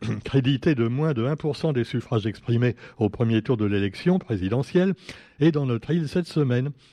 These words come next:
Alors bon, il pourrait demander à se faire élire président de La Réunion, hein, mais enfin bon, euh, je sais pas, il y a déjà beaucoup qui convoitent la place. Bon, quoi qu'il en soit, la question première, dit-il, c'est la question sociale, et donc il va dédicacer un, un bouquin.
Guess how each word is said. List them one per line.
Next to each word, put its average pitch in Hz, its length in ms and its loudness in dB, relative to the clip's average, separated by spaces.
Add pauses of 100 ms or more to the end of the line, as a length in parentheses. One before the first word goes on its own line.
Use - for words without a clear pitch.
(260)
Alors 101 240 0
bon, 123 240 2
il 101 80 0
pourrait 104 360 -2
demander 117 500 2
à 107 100 0
se 117 140 -4
faire 107 240 -2
élire 120 260 0
président 117 560 0
de 101 220 0 (240)
La 107 160 4
Réunion, 110 640 0
hein, 120 120 -4
mais 101 100 -4
enfin 95 280 -6
bon, 95 340 -8 (360)
euh, 101 240 -6
je 101 60 -2
sais - 180 -4
pas, 135 120 2
il 117 40 6
y 113 40 6
a 107 40 4
déjà 104 260 2
beaucoup 120 320 0
qui - 160 -10
convoitent 101 380 0
la 104 100 0
place. 147 300 0 (240)
Bon, 135 100 6
quoi 180 160 2
qu'il 170 160 0
en 139 100 0
soit, 190 280 0 (920)
la 113 140 2
question 135 340 2
première, 143 460 2
dit-il, 123 340 -2
c'est 135 140 -8
la 117 100 -2
question 113 320 -2
sociale, 131 640 2 (320)
et 113 100 4
donc 131 240 0
il 113 80 0
va 107 100 2
dédicacer 120 600 0
un, 95 320 -2
un 101 100 0
bouquin. 127 400 0